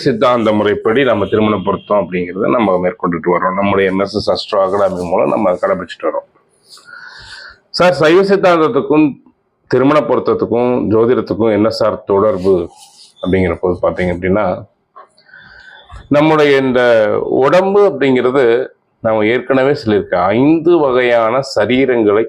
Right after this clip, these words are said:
கொண்டது. ஒன்று ஆத்ம உடல், இரண்டாவது விஞ்ஞான உடல், மூணாவது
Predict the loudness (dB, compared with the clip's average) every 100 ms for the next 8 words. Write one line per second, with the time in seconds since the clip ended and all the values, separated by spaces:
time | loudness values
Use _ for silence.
0 | -2 -2 0 0 -2 -4 _ _ _ _
1 | _ _ _ _ -20 -20 -20 -20 _ 0
2 | 0 2 2 2 2 -2 -12 -20 -8 -2
3 | 0 0 -2 0 2 2 2 2 -4 -8
4 | -2 0 2 4 2 2 2 2 -2 -10
5 | _ _ _ -6 -2 2 2 2 2 2
6 | 2 0 0 -8 -4 -2 0 2 2 2
7 | 2